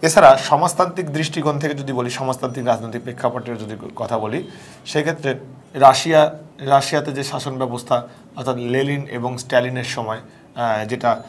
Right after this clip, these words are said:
চালু করা হয়েছিল বা যে শাসন ব্যবস্থা প্রবর্তন করা হয়েছিল, সেটাও কিন্তু একদলীয় শাসন ব্যবস্থা। আবার দেখো, বর্তমান সময়ে যদি আমরা একদলীয় শাসন ব্যবস্থার কথা বলি, সেক্ষেত্রে আমরা কিন্তু, আহ, উত্তর কোরিয়ার কথাটা নিয়ে আসতে পারি খুব ভালো করে। উত্তর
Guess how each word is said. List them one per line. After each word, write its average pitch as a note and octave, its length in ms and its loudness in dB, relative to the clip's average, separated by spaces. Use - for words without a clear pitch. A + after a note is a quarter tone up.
চালু A#2+ 240 0
করা A#2+ 160 -4
হয়েছিল A#2+ 260 -6
বা A#2 100 -8
যে A2+ 120 -10
শাসন A2+ 300 -10
ব্যবস্থা A#2 320 -8
প্রবর্তন A2+ 440 -10
করা A#2 160 -4
হয়েছিল, A#2 300 -6
সেটাও D#3 260 -2
কিন্তু C3 220 -6
একদলীয় A2 380 -8
শাসন G#2+ 260 -12
ব্যবস্থা। G#2 420 -12
আবার D3 180 12
দেখো, D3+ 300 4
বর্তমান D3 380 4
সময়ে D#3+ 280 0
যদি C#3+ 160 -4
আমরা C#3 160 0
একদলীয় B2 420 0
শাসন B2 260 -8
ব্যবস্থার A#2+ 360 -6
কথা A#2+ 180 -6
বলি, A#2 260 -6
সেক্ষেত্রে B2 600 -4
আমরা A#2+ 280 -8
কিন্তু, A2+ 460 -12
আহ, B2 160 -12
উত্তর E3 300 -2
কোরিয়ার B2+ 280 -4
কথাটা A#2+ 280 -4
নিয়ে A#2+ 180 -6
আসতে G#2 220 -8
পারি A2 140 -6
খুব A2 200 -10
ভালো G2+ 220 -2
করে। G2+ 200 -12
উত্তর C3+ 420 -6